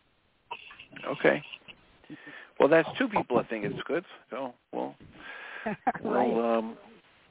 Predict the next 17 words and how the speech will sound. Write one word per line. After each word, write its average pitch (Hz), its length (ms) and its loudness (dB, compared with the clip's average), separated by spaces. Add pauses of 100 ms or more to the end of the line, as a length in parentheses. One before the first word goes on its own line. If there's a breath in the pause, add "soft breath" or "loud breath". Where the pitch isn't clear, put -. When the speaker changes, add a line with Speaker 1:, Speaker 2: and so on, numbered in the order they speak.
(1500 loud breath)
Speaker 1:
perhaps 110 300 6 (100)
by 117 120 10
the 113 140 2
time 113 340 0
we, 110 280 -2
uh, 101 200 -2 (800 loud breath)
get 123 180 8 (120)
through 117 160 -2
the 107 80 -4
Way 113 200 6
of 104 120 -2
Mastery, 120 600 2
we'll 110 320 -4 (720 loud breath)
consider 117 460 -2
doing 117 400 0
that 113 260 6
as 110 160 2